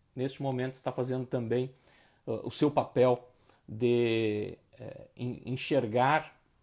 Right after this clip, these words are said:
estas, eh, estas populações, estes grupos que coletivamente necessitam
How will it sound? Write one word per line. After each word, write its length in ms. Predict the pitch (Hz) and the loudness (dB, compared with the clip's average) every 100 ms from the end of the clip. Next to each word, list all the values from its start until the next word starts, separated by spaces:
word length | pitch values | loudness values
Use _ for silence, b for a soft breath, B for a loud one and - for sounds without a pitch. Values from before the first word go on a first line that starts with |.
| _ _ | _ _
estas, 560 | 113 110 - 104 - - b b b b - | -8 -6 -6 -6 -8 -20 b b b b -14
eh, 220 | 101 101 - | -10 -8 -8
estas 260 | 104 120 | -6 -6
populações, 840 | - 120 135 160 - 131 139 151 - b b | -6 -4 -4 -4 -2 -2 -2 -6 -14 b b
estes 320 | 110 - 131 | -10 -4 -4
grupos 540 | 120 131 147 151 - - | 0 4 4 2 -8 -18
que 140 | - | -14
coletivamente 760 | - 139 135 135 123 123 139 127 | -4 -2 -2 -4 -4 -4 -4 -4
necessitam 680 | 123 120 - 127 135 139 | -6 -8 -6 -6 -4 -6